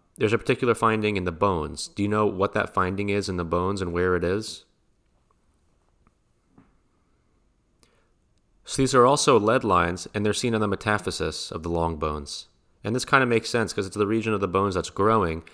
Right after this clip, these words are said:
and the part of the bones that's growing requires the most metabolic activity, the most metals, the most enzymes, and the lead kind of just gets pulled there. So there's a really good mnemonic to remember all the things about lead poisoning. If you just remember the word L E A D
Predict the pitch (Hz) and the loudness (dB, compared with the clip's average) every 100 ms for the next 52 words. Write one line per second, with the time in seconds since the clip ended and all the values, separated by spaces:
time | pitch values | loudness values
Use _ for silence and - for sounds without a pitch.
0 | - _ _ - 98 95 95 123 120 113 | -20 _ _ -4 -2 -2 -2 2 4 4
1 | 98 107 101 90 - 127 139 107 92 - | 2 0 0 -6 0 2 2 0 -2 2
2 | 101 101 98 95 95 - 95 98 92 92 | 4 4 2 0 0 -2 -2 0 2 2
3 | 92 85 - 127 113 110 110 107 92 92 | 2 -2 -4 -2 0 0 0 0 0 -2
4 | 90 - - 107 98 98 98 95 92 - | -2 -6 -14 -8 -4 0 2 0 -2 -4
5 | 90 90 - 92 92 95 92 90 90 85 | -2 -2 -2 -4 -4 -2 0 0 -2 -4
6 | 87 85 85 - - _ 98 104 101 - | -4 -4 -8 -18 -20 _ 0 2 2 2
7 | 101 92 85 - - 92 - 104 92 85 | -2 -2 -8 -8 -4 -4 -4 -4 -4 -4
8 | 78 76 - _ _ _ _ _ - - | -6 -6 -12 _ _ _ _ _ -20 -20
9 | - 139 135 131 147 180 160 127 110 104 | -4 2 4 4 2 2 0 0 0 2
10 | 104 101 90 - 101 95 98 98 95 90 | 2 0 -2 -2 -2 0 0 2 2 4
11 | 92 92 101 98 90 90 90 87 90 - | 2 0 -2 -4 -2 0 0 0 -2 -2
12 | 90 82 80 80 80 95 98 104 107 104 | -2 -2 -4 -8 -10 -8 -4 -4 -2 -2
13 | 104 101 92 95 92 - 95 101 107 101 | 0 0 0 0 0 -2 -2 0 0 -4
14 | 95 92 87 87 98 | -2 -2 -2 -2 -4